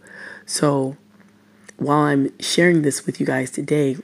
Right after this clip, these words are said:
whatever it says in the Bible, we go with that because that's what God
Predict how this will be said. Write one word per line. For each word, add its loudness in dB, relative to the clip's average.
whatever 2
it 2
says 0
in -4
the -4
Bible, -2
we 0
go 4
with 0
that -8
because -2
that's -4
what -4
God -6